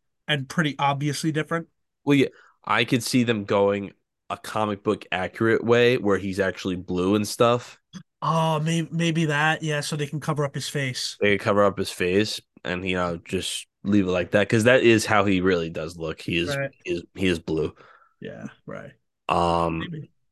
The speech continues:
Speaker 2: but that could be a possibility for What If season three. There's so many things they could do. There's so many things.
Speaker 1: No, and that's what, like, these episodes are showing, is that, you know, especially this Kahori episode, I keep harping on it, but, like, it just shows the,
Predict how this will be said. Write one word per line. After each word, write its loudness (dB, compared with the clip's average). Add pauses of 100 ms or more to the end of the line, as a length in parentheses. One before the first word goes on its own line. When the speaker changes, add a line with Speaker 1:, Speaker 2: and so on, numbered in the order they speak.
Speaker 2:
but 6
that 6
could 2
be 6
a 6
possibility 4
for 0
What 2
If -2
season -4
three. 0
There's -2
so -2
many -2
things -4
they -6
could -14
do. -4
There's -2
so -4
many -2
things. -10 (340)
Speaker 1:
No, -6
and -8
that's -2
what, -4
like, -2
these -2
episodes -4
are -6
showing, -6
is -12
that, -10
you -10
know, -10
especially -2
this -2
Kahori 0
episode, -8
I -14
keep -6
harping -2
on -6
it, -16
but, -4
like, -6
it -6
just -4
shows -2
the, -8